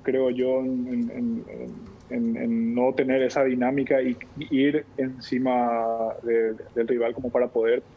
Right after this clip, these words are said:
aumentar la diferencia, porque prácticamente en ese partido contra Bolivia teníamos una posesión muy, muy, no muy, no muy lenta, pero no era esa posesión dinámica que, que nosotros queríamos implementar como para poder hacerle daño.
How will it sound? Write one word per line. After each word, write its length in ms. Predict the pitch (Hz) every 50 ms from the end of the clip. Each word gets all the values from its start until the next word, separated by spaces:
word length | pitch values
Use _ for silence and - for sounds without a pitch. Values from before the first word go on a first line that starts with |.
| - -
aumentar 540 | - 123 120 123 123 120 113 110 120 120 123
la 80 | 131 131
diferencia, 460 | 135 127 127 117 120 123 123 147 135
porque 420 | 135 131 123 123 117 113 110 107 -
prácticamente 640 | - 117 117 127 120 120 113 113 113 117 113 120
en 80 | 113 113
ese 140 | 107 131
partido 300 | 113 127 117 113 120 117
contra 180 | 120 117 117 123
Bolivia 400 | 120 113 110 113 117 117 120 117
teníamos 400 | 117 117 113 113 113 117 117 117
una 160 | 117 120 117
posesión 560 | 113 123 117 - 123 - - 123 120 117 120
muy, 420 | 117 117 117 120 127 127 123 120 - - - - - - - - - - - -
muy, 200 | - 135 139 131 127 131 - - 139
no 160 | 139 147 160
muy, 440 | 175 185 190 190 196 196 196 190 190 - - -
no 160 | - 156 170 180
muy 200 | 185 185 185 185
lenta, 460 | 175 160 156 180 190 196 208 202 202
pero 220 | 202 175 160 160
no 140 | 160 156 143
era 420 | 143 147 165 160 156 147 139 131 127 - - -
esa 240 | 131 - 151 147
posesión 360 | - 151 147 151 139 - 143 147
dinámica 360 | 151 143 131 135 151 151 143
que, 100 | 143 143
que 100 | 156 151
nosotros 500 | 147 127 - - 143 151 156 165 160 151
queríamos 440 | 160 143 135 131 135 139 143 143 147
implementar 540 | 143 139 147 147 139 139 127 117 123 123
como 180 | 131 151 156 156
para 220 | 151 156 151 151
poder 360 | 143 - 139 123 117 123 127 135
hacerle 340 | 123 - 120 117 120 123 117 110
daño. 380 | 107 107 110 117 117 113 110